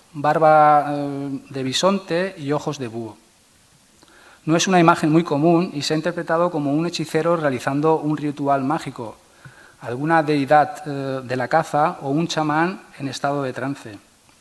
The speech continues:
Puede observarse que el hombre está representado vistiendo la piel de un animal. Si es o no un chamán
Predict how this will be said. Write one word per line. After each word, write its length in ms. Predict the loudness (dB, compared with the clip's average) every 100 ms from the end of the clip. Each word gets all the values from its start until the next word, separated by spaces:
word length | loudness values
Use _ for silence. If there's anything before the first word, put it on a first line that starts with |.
| _ -20 _ _ -20 -20 _
Puede 160 | 0 2
observarse 640 | 2 2 4 2 0 -4
que 80 | 0
el 60 |
hombre 240 | 0 0 -2
está 160 | -2
representado 880 | -4 -4 -4 -4 0 2 2 0 -2
vistiendo 640 | -4 -8 -6 -2 0 2 2
la 160 | 0
piel 160 | -2 -2
de 80 | -2
un 60 |
animal. 580 | -2 0 0 0 -4 -8 -16 _ _ _ -20 -12
Si 280 | -8 -4
es 240 | -2 -2 -2
o 80 | -2
no 300 | 0 -2 -6
un 140 | -8
chamán 520 | -6 -2 -2 -2 -6